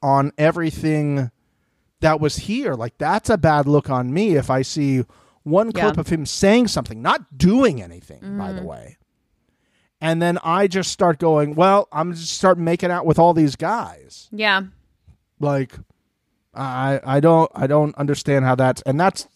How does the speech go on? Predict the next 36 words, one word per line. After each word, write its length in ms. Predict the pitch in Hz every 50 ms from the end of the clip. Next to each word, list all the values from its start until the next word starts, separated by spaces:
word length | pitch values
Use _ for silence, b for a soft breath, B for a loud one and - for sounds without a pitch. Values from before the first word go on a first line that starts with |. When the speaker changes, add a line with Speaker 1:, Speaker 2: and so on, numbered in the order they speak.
| _ -
Speaker 1:
like, 160 | 143 135 120 - _ -
at, 180 | 139 131 - - _ _
to 180 | - - 120 110
her 160 | 131 147 139
respect 480 | 123 113 - - - - 147 131 - -
that 100 | 101 87
she 140 | - - 120
was 160 | 110 107 104
able 220 | 107 107 95 98 95
to 80 | -
do 200 | - 101 104 107 98
that, 280 | 90 87 80 80 -
'cause 140 | - - 95
I 80 | 107 110
don't, 260 | 113 110 107 - B B B B B B _
obviously 480 | - 101 120 143 147 143 - - 127 120
everybody 320 | 117 117 104 101 95 107
else 240 | 107 123 127 - -
is 80 | - -
not 140 | 62 67 -
doing 200 | - - - 57
that, 160 | 55 62 - _
right? 140 | - 98 -
Speaker 2:
Mm-hmm. 380 | 226 220 220 233 226 233 254 254 - _ _ _ _ _ _ _ b b b b b b b b b _
That 140 | - 226 226
is 220 | 233 247 233 - -
true. 380 | - - 214 185 165 165 175 175 - _ _ _
Um, 340 | 208 208 202 202 202 196 -
I 60 | -
Speaker 1:
Yeah. 80 | 202 208
Speaker 2:
think 160 | - - 240
that's 220 | - 262 247 247 -
all 180 | 208 214 233
of 120 | 233 208 -
the 80 | -
dates. 680 | - - 151 151 160 185 220 - - - - - -